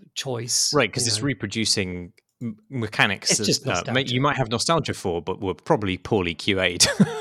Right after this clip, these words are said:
Speaker 2: at
Speaker 1: Well,
Speaker 2: the
Speaker 1: but,
Speaker 2: time.
Speaker 1: mi-, a bit, but I, no, well, I think more than that, it is, like, literally you bought a Japanese game, you know.
Speaker 2: Yeah.
Speaker 1: So, so
Speaker 2: Yeah.
Speaker 1: no, you don't understand what it is. But, um, but yeah, I, but I think that it's really cleverly done. I think that the manual is beautifully produced because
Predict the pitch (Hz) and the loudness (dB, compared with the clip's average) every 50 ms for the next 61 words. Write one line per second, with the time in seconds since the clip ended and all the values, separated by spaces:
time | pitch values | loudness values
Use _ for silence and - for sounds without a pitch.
0 | 403 339 - - - - - - - - 240 240 185 156 202 196 190 214 226 - | -4 -4 -4 -2 0 0 0 0 0 4 4 4 6 6 4 4 6 6 4 4
1 | - 196 196 214 220 - - 208 185 185 185 226 196 180 196 190 185 190 196 196 | 2 0 2 4 4 6 8 6 6 6 8 6 8 8 8 8 6 6 2 2
2 | - 233 202 170 170 175 175 165 139 143 135 135 143 131 117 117 120 120 123 135 | 2 2 2 4 4 4 4 2 2 0 0 0 0 0 0 -2 -4 -2 -2 -2
3 | 123 113 143 127 127 123 127 127 - - 131 110 107 117 107 117 127 117 117 120 | -2 0 -2 -2 -2 -2 -4 -4 -4 -4 -4 -4 -4 -4 -4 -2 -2 -4 -4 -4
4 | 117 - 110 - - 110 107 107 101 - 123 113 107 104 101 98 104 _ _ _ | -6 -6 -6 -6 -6 -8 -10 -8 -8 -6 -6 -6 -4 -6 -8 -10 -14 _ _ _
5 | 143 123 107 95 92 95 - _ _ - - - 123 131 104 - - _ _ - | -10 -8 -8 -8 -10 -12 -16 _ _ -2 0 2 2 2 0 -4 -8 _ _ -12
6 | - - 120 95 78 - - - 123 107 107 - _ - 123 117 113 107 120 143 | -10 -8 -8 -10 -12 -12 -8 -6 -6 -6 -6 -8 _ -12 -10 -10 -10 -10 -12 -16
7 | 131 - - - - 139 147 147 135 139 135 131 - _ - - - - - - | -18 -18 -18 -18 -18 -16 -16 -16 -16 -14 -14 -14 -16 _ -18 -20 -20 -20 -14 -4
8 | - 156 143 139 - - 151 139 131 131 127 123 - _ _ _ _ _ _ _ | 0 2 2 2 2 0 0 0 0 0 -2 -6 -10 _ _ _ _ _ _ _
9 | _ _ _ _ - - - - - 135 131 127 113 - 139 147 143 151 - 151 | _ _ _ _ -14 -14 -8 -2 -2 0 0 0 -2 -2 -4 -6 -6 -6 -4 -2
10 | 127 131 131 - 160 139 131 123 117 110 139 127 110 - - 127 117 104 110 104 | 0 0 0 0 -2 -4 -4 -4 -4 -4 -4 -4 -4 -4 -4 -6 -4 -4 -4 -4
11 | 117 104 107 113 - 180 147 123 123 - 117 107 110 123 143 156 135 113 104 101 | -4 -4 -4 -4 -4 -4 -4 -4 -6 -6 -6 -4 -2 0 0 0 0 -2 -4 -6
12 | - - - 131 127 143 143 139 135 127 117 - - 113 - - 123 107 98 - | -8 -8 -6 -4 -2 0 0 0 0 -2 -2 -4 -6 -8 -10 -10 -10 -10 -10 -8
13 | 120 107 - 117 117 120 120 - 127 - 127 120 117 | -8 -8 -6 -6 -4 -6 -6 -8 -8 -6 -4 -4 -4